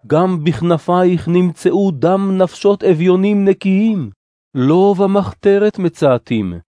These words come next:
כי על כל אלה. ותאמרי, "כי ניקיתי, עכשיו אפו ממני." הנני נשפט אותך,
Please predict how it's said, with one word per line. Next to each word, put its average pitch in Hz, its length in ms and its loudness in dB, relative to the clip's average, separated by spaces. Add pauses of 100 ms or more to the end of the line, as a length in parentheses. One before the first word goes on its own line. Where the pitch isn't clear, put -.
(160)
כי 165 160 4
על 160 160 2
כל 196 300 0
אלה. 196 360 0 (720)
ותאמרי, 156 840 0 (360)
"כי 143 140 0
ניקיתי, 180 680 -2 (240)
עכשיו 208 440 -2 (100)
אפו 240 280 0
ממני." 151 520 0 (640)
הנני 185 720 0
נשפט 202 680 -2
אותך, 139 460 0